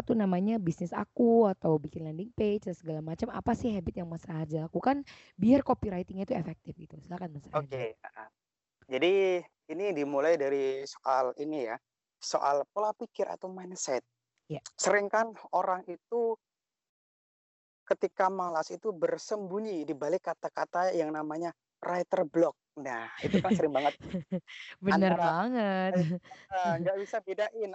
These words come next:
Speaker 2: antara mana yang ini emang lagi malas atau emang yang
Speaker 1: Hmm.
Speaker 2: ini lagi writer block. Nah,
Speaker 1: Hmm.
Speaker 2: ini cenderung kebanyakan ya lagi malas bersembunyi dengan kata-kata itu agar ya
Speaker 1: Hmm.
Speaker 2: terlihat lebih keren lah itu.
Speaker 1: Iya, betul.
Speaker 2: <laughs> Akhirnya
Speaker 1: <laughs> Agar,
Speaker 2: untuk
Speaker 1: agar lebih keren.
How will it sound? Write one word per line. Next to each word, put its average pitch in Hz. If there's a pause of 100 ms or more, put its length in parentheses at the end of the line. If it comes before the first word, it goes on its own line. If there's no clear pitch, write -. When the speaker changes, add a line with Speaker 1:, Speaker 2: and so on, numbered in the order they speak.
Speaker 2:
antara 170
mana 233
yang 190 (340)
ini 202
emang 185
lagi 156
malas 175
atau 156
emang 175
yang 156
Speaker 1:
Hmm. 170 (220)
Speaker 2:
ini 185
lagi 165
writer 165
block. 165 (220)
Nah, 139
Speaker 1:
Hmm. 170
Speaker 2:
ini 214 (380)
cenderung 165 (280)
kebanyakan 131
ya 147 (180)
lagi 135
malas 180
bersembunyi 143
dengan 139
kata-kata 135
itu 143 (380)
agar 139
ya 143
Speaker 1:
Hmm. 117
Speaker 2:
terlihat 151
lebih 131
keren 143
lah 117 (100)
itu. 120
Speaker 1:
Iya, 165 (140)
betul. 156 (360)
Speaker 2:
<laughs> 165
Akhirnya 240
Speaker 1:
<laughs> -
Agar, 208
Speaker 2:
untuk 202 (180)
Speaker 1:
agar 196
lebih 185
keren. 196